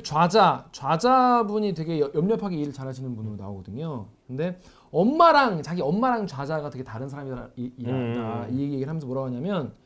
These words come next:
Speaker 1: 어, 좌자는 곧장곧장 무엇을 하는 사람이고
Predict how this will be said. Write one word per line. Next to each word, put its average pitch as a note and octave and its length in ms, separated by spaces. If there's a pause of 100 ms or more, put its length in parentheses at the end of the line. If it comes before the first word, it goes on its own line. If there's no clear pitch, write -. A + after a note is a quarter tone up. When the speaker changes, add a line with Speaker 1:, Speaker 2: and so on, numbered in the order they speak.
(1040)
Speaker 1:
어, A#2 560 (1700)
좌자는 G3+ 580
곧장곧장 A#3+ 720
무엇을 D3 320
하는 A3+ 240
사람이고 D#3+ 580